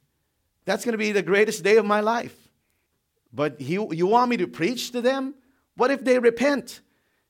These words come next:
Then you're gonna save them. Lord, you always save those who repent.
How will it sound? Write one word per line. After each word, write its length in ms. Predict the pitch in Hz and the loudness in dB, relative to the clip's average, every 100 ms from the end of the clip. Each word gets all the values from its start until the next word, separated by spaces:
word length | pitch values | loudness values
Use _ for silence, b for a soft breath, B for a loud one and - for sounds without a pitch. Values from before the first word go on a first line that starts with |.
| - | 2
Then 160 | 269 | 4
you're 120 | 277 | 4
gonna 220 | 247 269 262 | 2 2 0
save 400 | - 269 294 226 | 2 2 2 0
them. 260 | 190 165 | -2 -2
Lord, 300 | 240 339 285 | 0 2 2
you 140 | 240 254 | 2 4
always 320 | 277 285 - | 4 2 0
save 280 | 262 269 226 | -2 0 2
those 220 | 269 254 | 2 2
who 60 | |
repent. 580 | 254 240 240 - - _ | -2 -2 -2 -6 -8 _